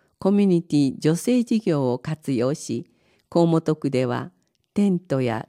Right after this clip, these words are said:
机、椅子などの整備を行いました。この助成は、宝くじの社会貢献広報事業として、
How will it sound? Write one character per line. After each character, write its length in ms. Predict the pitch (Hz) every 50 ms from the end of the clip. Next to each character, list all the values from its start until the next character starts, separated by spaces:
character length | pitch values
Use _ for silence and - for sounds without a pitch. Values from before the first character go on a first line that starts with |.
| _ _
机、 580 | - - - - 185 165 165 160 156 - - -
椅 80 | - 170
子 180 | - - - 240
な 140 | 269 277 262
ど 140 | - 196 185
の 140 | 180 175
整 260 | 180 - - 180 180 180
備 160 | 185 208 220
を 120 | 190 - -
行 200 | 165 - - 139
い 220 | 147 131 127 117
ま 140 | 104 110 156
し 180 | - - -
た。 160 | - 120 - - _ _ _ _ _ _ _ _ _ _ _ _ _ _ _ _ _ _ _
こ 120 | - 170
の 120 | 175 170 165
助 180 | 160 156 160
成 280 | 175 - - 160 151 151
は、 260 | 147 147 143 160 180 - _ _ _ _ _
宝 360 | - 165 - 185 180 185 185 185
く 120 | - 160
じ 140 | - 147 143
の 200 | 139 139 139 151
社 220 | - - 190 185
会 220 | - - 202 240 247
貢 340 | 233 - - 233 240 233
献 300 | 233 - 208 220 226 220
広 320 | - - 226 196 190 220 214
報 180 | 226 185 185
事 160 | 185 185 196 180
業 220 | 170 147 139 147
と 180 | 147 - - 190
し 220 | - - - -
て、 240 | _ 135 147 175